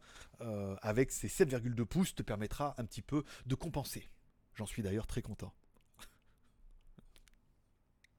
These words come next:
Là, en podcast, tu demandes ce qui se passe. Non, mais ça, c'est, j'appelle à réflexion. Là, et un truc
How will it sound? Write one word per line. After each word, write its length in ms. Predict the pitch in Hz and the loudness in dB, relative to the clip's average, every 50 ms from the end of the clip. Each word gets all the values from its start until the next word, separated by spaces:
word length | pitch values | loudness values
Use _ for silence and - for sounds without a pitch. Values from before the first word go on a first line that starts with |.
| _ _ _ _ _ _ _ _ _ _ _ _ _ - - - - _ - - - - _ _ _ _ _ _ - | _ _ _ _ _ _ _ _ _ _ _ _ _ -20 -20 -20 -20 _ -20 -20 -20 -20 _ _ _ _ _ _ 0
Là, 100 | 123 123 | 2 2
en 60 | 120 | 2
podcast, 400 | - 117 113 - - 143 135 - | 2 -2 -2 2 2 2 2 0
tu 80 | - 113 | 0 0
demandes 180 | 120 123 135 | 0 0 0
ce 60 | - | -2
qui 100 | - - | -6 -10
se 60 | - - | -6 -4
passe. 180 | 131 117 - | -4 -4 0
Non, 140 | 131 131 123 | 0 0 0
mais 80 | 120 104 | 0 0
ça, 340 | - 110 107 110 110 - - - | 0 4 4 4 4 2 -4 -16
c'est, 220 | - - - 113 | -10 -4 -4 0
j'appelle 320 | 101 120 127 - 175 170 143 | 2 2 6 8 8 8 10
à 40 | 117 | 8
réflexion. 520 | 127 - - 143 - - - - 117 - - - - - - - - - - - _ _ - - - - | 6 4 0 -2 -2 -2 -2 -2 -2 -2 -4 -10 -20 -20 -20 -20 -20 -20 -20 -20 _ _ -20 -16 -10 -6
Là, 360 | 110 120 135 143 156 160 160 - _ - | -4 -4 -2 -2 -2 -4 -6 -10 _ -6
et 140 | 120 123 | -4 -4
un 140 | 131 131 131 - - | -4 -4 -6 -10 -14
truc 260 | - - 127 127 | -12 -10 -8 -8